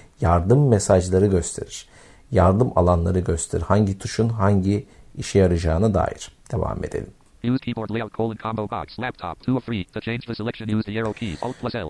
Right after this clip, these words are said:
Speaker 1: Şimdi yine bu bir, e, seçim alanı. Burada kullandığınız dizüstü bilgisayarsa dizüstü klavye düzenine göre klav-, e, JAWS'ın kısa yolları değişir. Masaüstü düzeninde ise masaüstü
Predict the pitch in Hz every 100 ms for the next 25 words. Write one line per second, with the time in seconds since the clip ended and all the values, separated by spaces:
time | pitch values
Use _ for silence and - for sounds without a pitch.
0 | _ - - 143 143 151 127 139 131 127
1 | 120 - - - - - - - - _
2 | - - - 110 123 104 85 - 135 208
3 | - - - _ 139 131 127 131 - 113
4 | 123 123 123 131 139 131 127 131 131 -
5 | 110 98 95 98 - 95 92 98 92 113
6 | 117 - 123 - - 123 123 135 127 123
7 | 131 127 127 123 - 117 113 - 110 82
8 | 73 - - - 98 - 117 - 123 120
9 | 131 123 127 123 - - - - - -
10 | - - 92 90 135 143 170 156 156 151
11 | 156 185 185 185 110 - 95